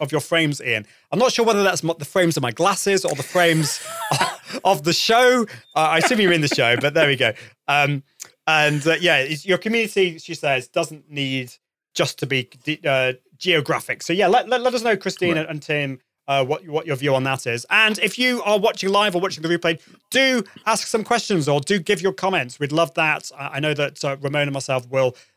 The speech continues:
Speaker 1: um, if there are any questions that we can't cover or any, uh, uh, during the
Speaker 2: Absolutely.
Speaker 1: show, we'll come back and we'll, we'll do that. Um,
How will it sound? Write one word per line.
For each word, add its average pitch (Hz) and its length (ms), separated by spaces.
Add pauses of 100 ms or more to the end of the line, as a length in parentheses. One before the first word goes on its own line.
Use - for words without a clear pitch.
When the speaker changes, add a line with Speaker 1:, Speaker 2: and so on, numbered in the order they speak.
Speaker 1:
um, 131 420
if 139 100
there 143 100
are 139 80
any 147 140
questions 147 320
that 131 80
we 131 80
can't 190 280
cover 135 240
or 127 120
any, 139 220 (100)
uh, 131 200 (400)
uh, 139 140 (220)
during 196 220
the 135 80
Speaker 2:
Absolutely. 123 300
Speaker 1:
show, 120 80
we'll 131 120
come 143 160
back 127 260
and 123 220
we'll, 127 240
we'll 131 100
do 123 160
that. 110 220 (540)
Um, 131 380